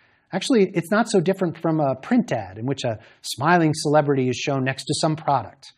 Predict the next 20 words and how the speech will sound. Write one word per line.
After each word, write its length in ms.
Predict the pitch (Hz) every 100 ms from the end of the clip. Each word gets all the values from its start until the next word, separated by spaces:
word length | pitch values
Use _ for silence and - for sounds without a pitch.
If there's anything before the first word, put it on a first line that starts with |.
| _ _
presumably 520 | - 139 185 180 151
endorsing 560 | 139 135 160 190 - 123
it 140 | 110
for 100 | -
consumers, 680 | 123 131 - 127 104 - - - _ _ _
hoping 320 | 147 147 139
that 160 | 131 131 _ -
they'll 120 | 143
be 100 | 147
more 200 | 143 147
likely 320 | 127 117 123
to 80 | 123
buy 240 | 143 131
it. 180 | 98 - _ _ _ _ _ _ _ _ _ _ _ _ _ _ _ _ _ _ _
After 280 | 170 196 -
participants 840 | - 226 226 190 147 131 - - - _ _
viewed 200 | - 190
all 380 | 170 170 196 208
of 100 | 185
these 240 | 160 170